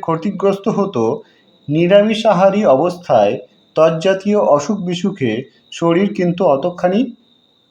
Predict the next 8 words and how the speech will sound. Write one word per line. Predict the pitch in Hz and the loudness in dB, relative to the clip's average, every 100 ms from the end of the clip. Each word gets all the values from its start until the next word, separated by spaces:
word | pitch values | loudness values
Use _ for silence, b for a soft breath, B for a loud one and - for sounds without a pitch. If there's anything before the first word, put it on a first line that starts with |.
| _ | _
অতখানি | 131 170 175 180 208 | -2 0 0 0 0
বিপন্ন | 156 135 143 143 165 240 - _ | 0 0 0 0 0 -2 -8 _
হয় | - 123 117 95 | 2 2 2 -2
না। | 85 - _ _ _ _ - | -8 -12 _ _ _ _ 0
মনুষ্যতর | 165 240 - 226 220 214 208 220 | 2 2 2 0 2 2 4 2
প্রাণীর | - 139 139 170 131 | 2 2 4 0 -2
দেহ | 127 131 156 120 107 - - _ _ - | -2 0 0 0 0 -4 -14 _ _ -2
এবং | 147 175 | 0 2